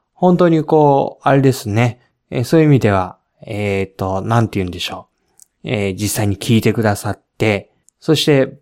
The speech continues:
番組に出てもいいよと言ってくださるような、こう、割と、こう、気さくな、カジュアルな方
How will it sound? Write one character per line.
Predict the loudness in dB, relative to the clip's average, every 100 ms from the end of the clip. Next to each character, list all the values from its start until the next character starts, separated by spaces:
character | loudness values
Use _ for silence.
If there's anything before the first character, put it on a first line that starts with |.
| _ _
番 | -6 -4
組 | -4 -4
に | -4 -8 -14 _
出 | -12 -8
て | -6
も | -2
い | 2 4
い |
よ | 4 2
と | 0 -4
言 | -6
っ | -8
て | -10
く | -4
だ | -4 -2
さ | -6
る | -6
よ | -8 -12
う |
な、 | -16 -20 _ _ _ _
こ | 0 0 0 -2
う、 |
割 | -4 -2
と、 | 0 0 -2 _ _ -20 -20
こ | -10 -8 -8 -12
う、 | _ -14
気 |
さ | -4 -4
く | -2
な、 | -2 -4 -4
カ | -2
ジ | 2
ュ | 2
ア |
ル | 0
な | -8 -14
方 | -14 -12 -14